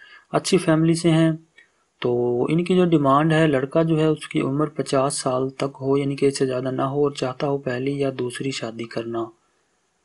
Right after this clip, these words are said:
और शादी के मामले में बिल्कुल सीरियस हो, तो वो अपनी तमाम तर तफसीलात के साथ अपना WhatsApp का नंबर वीडियो के नीचे कमेंट बॉक्स में लिख दे,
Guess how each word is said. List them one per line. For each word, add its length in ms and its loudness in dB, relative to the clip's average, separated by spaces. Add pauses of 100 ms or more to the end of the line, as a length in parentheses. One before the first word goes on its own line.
(600)
और 320 4
शादी 320 -2
के 120 0
मामले 340 0
में 140 0
बिल्कुल 300 -6
सीरियस 420 -6
हो, 180 -8
तो 60 -4
वो 100 4
अपनी 240 0
तमाम 360 -2
तर 100 -4
तफसीलात 640 -4
के 120 -6
साथ 480 -2
अपना 240 -4
WhatsApp 420 -4
का 80 -6
नंबर 280 -4
वीडियो 300 -4
के 140 -10
नीचे 260 -6
कमेंट 360 -6
बॉक्स 320 -8
में 120 -6
लिख 200 -10
दे, 220 -4